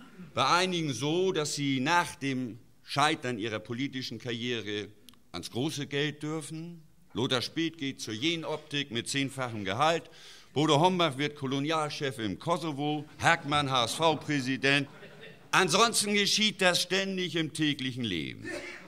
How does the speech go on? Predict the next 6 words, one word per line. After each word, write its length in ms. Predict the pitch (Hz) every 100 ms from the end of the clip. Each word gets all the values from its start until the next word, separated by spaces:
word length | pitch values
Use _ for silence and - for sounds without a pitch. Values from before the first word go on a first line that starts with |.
| - - - -
Fressgelage, 1000 | - 160 180 - 139 139 131 127 117 120
Flüge, 800 | - 139 160 151 131 139 131 -
Aufsichtsräte, 880 | 139 135 139 123 - 113 120 113
gesponserte 800 | 107 113 - 131 131 120 107 117
Villen, 480 | 98 135 131 123 123
Opernball. 1120 | 131 151 147 120 113 104 110 107 104 98 90